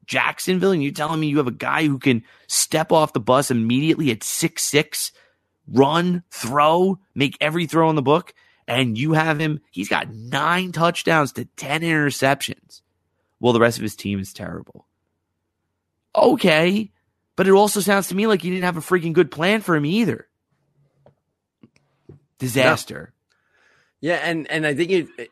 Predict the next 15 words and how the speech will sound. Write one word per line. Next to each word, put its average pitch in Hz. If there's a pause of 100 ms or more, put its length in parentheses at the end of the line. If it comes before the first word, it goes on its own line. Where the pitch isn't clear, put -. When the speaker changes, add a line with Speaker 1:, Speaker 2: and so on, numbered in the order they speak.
Speaker 2:
it 127
really 160
makes 135
a 117 (280)
really 131
unique 120
scenario 104
in, 104
in 98
fantasy 101
and 92
dynasty 101
this 95
offseason 101
is 98